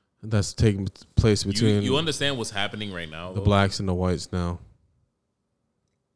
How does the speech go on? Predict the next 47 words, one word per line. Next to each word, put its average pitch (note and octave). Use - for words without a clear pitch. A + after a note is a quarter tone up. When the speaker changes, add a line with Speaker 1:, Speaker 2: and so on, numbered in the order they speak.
Speaker 2:
Aside B2
from, D#3
like, B2
a G2
civil G2
war, F#2
which E2
was, E2
I F2
feel G#2+
like F#2+
it F2
was, F2+
Speaker 1:
I E3
Speaker 2:
we F#3+
Speaker 1:
mean, F#3
Speaker 2:
were, E3+
Speaker 1:
this, E3+
this D#3
is D#3
a B2
constant B2+
war G#2+
Speaker 2:
we G#2
Speaker 1:
going G#2
Speaker 2:
were G2+
Speaker 1:
on. G2+
Speaker 2:
on C#3
the A#2+
brink G#2
of F#2
civil F#2
war, F#2
I F2
feel F2
like, E2+
during E2+
the E2
pandemic E2
with D#2+
the E2+
George E2
Floyd E2+
stuff -
and F2
even E2
the D#2+